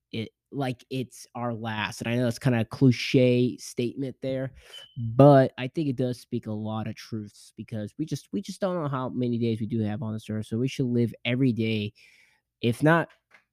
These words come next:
as our last, with a purpose. And that's very important. It can be easy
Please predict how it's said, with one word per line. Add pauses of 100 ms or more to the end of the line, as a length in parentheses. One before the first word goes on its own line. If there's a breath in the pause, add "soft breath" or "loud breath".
(140)
as
our
last, (360)
with
a
purpose. (200)
And
that's
very
important.
It
can
be
easy